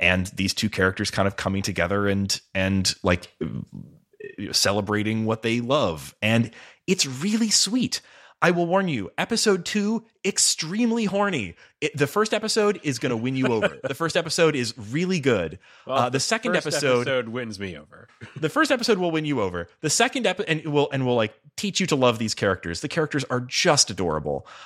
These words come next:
Speaker 1: Um, they're so sweet. It's really cute. And then there's a,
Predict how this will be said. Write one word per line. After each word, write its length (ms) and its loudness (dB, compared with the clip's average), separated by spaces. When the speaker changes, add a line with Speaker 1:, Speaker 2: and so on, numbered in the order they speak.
Speaker 1:
Um, 260 2
they're 140 -2
so 340 2
sweet. 380 -2
It's 160 -6
really 340 2
cute. 300 -8
And 220 0
then 340 4
there's 220 2
a, 240 2